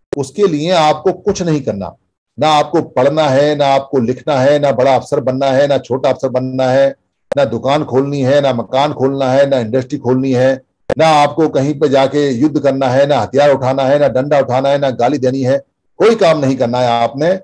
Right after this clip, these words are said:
संविधान में साफ लिखा हुआ है कि ऐसे कोई काम करने वाले के लिए सजा होगी। आपने क्या करना है? आपने तो इकट्ठे होना है बस।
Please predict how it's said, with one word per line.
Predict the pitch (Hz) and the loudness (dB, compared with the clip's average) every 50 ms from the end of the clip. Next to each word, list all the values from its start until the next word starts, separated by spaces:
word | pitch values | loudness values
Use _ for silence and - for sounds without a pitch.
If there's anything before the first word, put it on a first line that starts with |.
| _ _ _ _ _ _ _ - | _ _ _ _ _ _ _ -6
संविधान | - - - 160 175 170 147 131 135 151 156 | -2 -2 0 2 2 2 2 2 2 0 0
में | 156 165 170 156 | 0 0 0 -2
साफ | - - 135 147 156 123 139 | 0 0 0 0 0 0 0
लिखा | 147 135 143 135 | -4 0 2 2
हुआ | 135 131 135 147 | 2 4 4 2
है | 165 | 2
कि | 160 175 | 2 2
ऐसे | 147 139 139 139 - 170 160 | 4 4 4 2 0 -4 -4
कोई | 165 151 156 165 | -2 0 0 0
काम | 156 160 151 156 156 | 2 2 0 -2 0
करने | 143 151 143 143 147 | -2 -4 -2 -2 0
वाले | 143 143 143 143 143 | 2 2 2 2 0
के | 127 131 | -2 -4
लिए | 151 170 151 | -6 -6 -4
सजा | - 135 127 131 143 127 | -2 -2 0 2 2 2
होगी। | 113 104 110 139 165 | 2 0 0 0 2
आपने | 160 135 135 147 - 180 160 | 2 2 2 0 0 -4 -6
क्या | - - 170 170 | -2 0 0 0
करना | 170 175 170 175 175 | 0 -2 -4 -2 0
है? | 175 190 196 196 - _ _ _ _ _ - - _ _ _ _ _ | 0 0 0 -2 -6 _ _ _ _ _ -18 -18 _ _ _ _ _
आपने | 117 123 131 131 156 160 | 0 0 0 0 -2 -4
तो | 180 156 | -4 -2
इकट्ठे | - 151 156 151 - 143 | 0 -2 -2 0 0 -2
होना | 110 98 98 90 | -2 -2 -6 -8
है | 85 82 | -10 -10
बस। | - 78 80 - - - | -12 -12 -14 -14 -18 -20